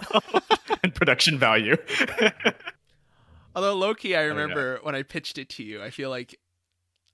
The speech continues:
Speaker 2: I didn't realize that, and this actually involves some of our previous conversations off the podcast, too. Um,
Speaker 1: Mm-hmm.
Speaker 2: it's, like, much more stressful for you than it <laughs> was for my, like, like,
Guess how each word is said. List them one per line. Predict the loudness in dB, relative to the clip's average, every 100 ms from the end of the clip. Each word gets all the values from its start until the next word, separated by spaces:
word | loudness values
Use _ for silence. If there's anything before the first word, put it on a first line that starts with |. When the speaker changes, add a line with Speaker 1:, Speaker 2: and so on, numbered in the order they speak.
| _ -2
Speaker 2:
I |
didn't | 0 0 0
realize | -2 -2 0 -2 -4 -8
that, | -8 -10 -12 -12 -14 _ _ _ -6
and | 0
this | 0
actually | 0 -4 -10
involves | -8 -10
some | -10 -14
of | -14
our | -14
previous | -12 -14 -14 -14
conversations | -16 -16 -16 -16 -14
off | -14 -14
the | -18
podcast, | -18 -20 -18 -14 -12
too. | -12 -14 -16 -20 _
Um, | -20 -20 _ _ _ _ _ -16
Speaker 1:
Mm-hmm. | -12
Speaker 2:
it's, | -10
like, | -10 -10
much | -14 -12
more | -14
stressful | -12 -10 -8 -8 -10
for | -14
you | -14 -16 -16 -18 -18
than | -16 -10
it | -4
<laughs> |
was | -2 0 0 -2 -4 _ _ _ _ _
for | -10
my, | -8 -10 -12 -14
like, | -14 -16 -20 _ _ _ _ _ _ _ _ _ _ _ _ _ -12
like, | -12 -12